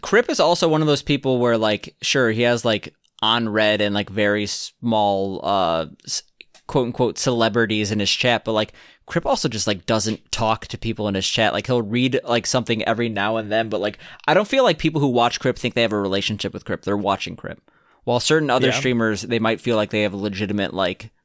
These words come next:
Speaker 1: relationship
Speaker 2: Yeah.
Speaker 1: with the streamer. And that's,
Speaker 2: I think
Speaker 1: that's
Speaker 2: that
Speaker 1: what
Speaker 2: this,
Speaker 1: defines
Speaker 2: this
Speaker 1: the
Speaker 2: feels like it
Speaker 1: paral-,
Speaker 2: might be a,
Speaker 1: parasocial
Speaker 2: uh,
Speaker 1: relationship.
Speaker 2: it might be a, a worse problem with, like, um,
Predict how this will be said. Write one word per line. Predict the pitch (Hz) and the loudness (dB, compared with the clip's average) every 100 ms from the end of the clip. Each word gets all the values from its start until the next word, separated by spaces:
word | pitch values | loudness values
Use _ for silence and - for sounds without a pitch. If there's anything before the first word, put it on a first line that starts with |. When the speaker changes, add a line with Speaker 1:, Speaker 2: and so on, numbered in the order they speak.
| - | -8
Speaker 1:
relationship | 110 101 98 - 101 - 92 117 | -4 -2 -2 -2 -4 -4 -4 -4
Speaker 2:
Yeah. | 107 | -4
Speaker 1:
with | 107 | -2
the | - | -4
streamer. | - 104 92 | -4 -4 -4
And | 92 104 | -2 2
that's, | 151 | 2
Speaker 2:
I | |
think | 160 196 | 2 2
Speaker 1:
that's | 226 | 0
Speaker 2:
that | 131 | 0
Speaker 1:
what | |
Speaker 2:
this, | 180 180 | 0 2
Speaker 1:
defines | 196 | 2
Speaker 2:
this | 175 - | 0 0
Speaker 1:
the | |
Speaker 2:
feels | 185 185 | 0 2
like | 220 | 2
it | 214 | 2
Speaker 1:
paral-, | |
Speaker 2:
might | 165 165 | 2 0
be | 180 160 | 0 0
a, | 120 | 2
Speaker 1:
parasocial | 123 120 104 | 2 2 0
Speaker 2:
uh, | 98 | -4
Speaker 1:
relationship. | 95 95 104 147 | -6 -6 -4 0
Speaker 2:
it | |
might | 147 - | 0 0
be | 165 143 | 0 2
a, | 123 107 - - | 0 -2 -10 -6
a | 131 123 127 | -2 0 0
worse | 123 123 120 | 0 -2 -2
problem | - 135 117 123 120 | -4 -2 -2 -2 -4
with, | 113 107 | -6 -6
like, | 123 110 110 113 | -6 -6 -6 -6
um, | 107 113 | -8 -10